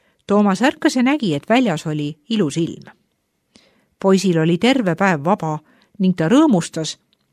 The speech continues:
et saab järve kaldal sõpradega mängida. Ema pani talle lõunasöögiks kaasa viis väikest leiba ja kaks kala. See oli temasuguse poisikese jaoks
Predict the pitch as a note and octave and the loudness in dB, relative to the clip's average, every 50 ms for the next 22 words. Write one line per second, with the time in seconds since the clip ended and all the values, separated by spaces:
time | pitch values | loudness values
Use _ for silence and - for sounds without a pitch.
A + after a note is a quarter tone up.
0 | _ _ - F#3+ E3 - - A#3+ A#3 - B3+ D4 E4 D#4+ G3+ D3+ C#3+ - G#3+ B3 | _ _ -10 -8 -6 -2 -2 0 2 2 2 2 4 2 2 0 0 0 0 0
1 | A#3 G3+ G#3 G3 G3+ G3+ _ - - - - D#3+ - - - F3 E3+ F3+ E3+ E3+ | 0 0 -2 -4 -4 -6 _ -14 -10 -4 -4 -4 -2 0 -2 0 0 0 -2 -2
2 | C3 A2 A2 B2+ B2 A2+ - C#3 C3 A2+ G#2 - _ _ _ _ _ _ _ _ | -2 -4 -6 -6 -8 -10 -12 -12 -12 -12 -14 -16 _ _ _ _ _ _ _ _
3 | _ _ _ _ _ _ _ _ - - _ _ _ _ _ _ _ _ _ - | _ _ _ _ _ _ _ _ -20 -20 _ _ _ _ _ _ _ _ _ -2
4 | C4+ D#4 E4+ D#4+ - B3+ A#3+ A#3 G#3 G3 F3+ F3 E3 F#3+ C4 D#4 E4 D4 G#3+ F#3 | 2 4 4 4 4 4 4 4 4 4 4 2 4 4 4 4 4 2 0 0
5 | - F3 E3 D3 C#3 - - - - A#3 A3+ G#3+ F#3+ - - F3 E3 - _ _ | 0 -2 -4 -4 -8 -12 -8 -4 -2 0 2 2 0 0 -2 -4 -4 -4 _ _
6 | _ - B3 C#4 D4+ B3+ F#3+ E3 D#3+ F3 F#3+ - - D#3+ - - - A#3+ C#4+ C#4 | _ -4 -2 2 2 2 2 2 0 -2 -2 -4 -10 -12 -10 -4 0 0 2 2
7 | B3 B3 G#3 G3+ G3 G3 G3 G3 G3+ _ _ _ _ _ _ - - C4 - - | 2 2 0 2 2 4 2 2 0 _ _ _ _ _ _ -8 -8 -6 -6 -4
8 | - C#3 A#2+ - D2 - - _ _ _ _ _ _ _ _ _ _ _ _ _ | -4 -4 -4 -4 -6 -12 -16 _ _ _ _ _ _ _ _ _ _ _ _ _
9 | _ _ _ _ _ _ _ - _ _ - - - D4 C#4 C4 G#3 C#4 F4 F4 | _ _ _ _ _ _ _ -20 _ _ -8 -2 2 4 4 4 4 2 2 2
10 | A#3+ - G3 F#3 F#3+ F3 F3+ F3 - D4 D#4 B3 A3+ - - G3+ G3+ G#3+ G#3 G3+ | 2 0 0 -2 0 0 0 0 2 2 2 2 0 -2 -4 -4 -2 0 0 0
11 | G3 F#3+ - - | 0 -2 -6 -14